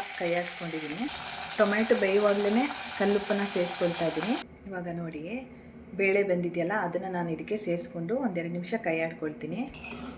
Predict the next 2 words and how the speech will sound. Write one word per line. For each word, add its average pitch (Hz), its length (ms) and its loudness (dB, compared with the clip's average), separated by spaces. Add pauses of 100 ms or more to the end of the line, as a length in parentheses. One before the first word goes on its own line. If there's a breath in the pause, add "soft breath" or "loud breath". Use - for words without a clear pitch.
(3250)
ಕರ್ಬೇವು 185 340 2
ಸೊಪ್ಪನ್ನ 190 400 -2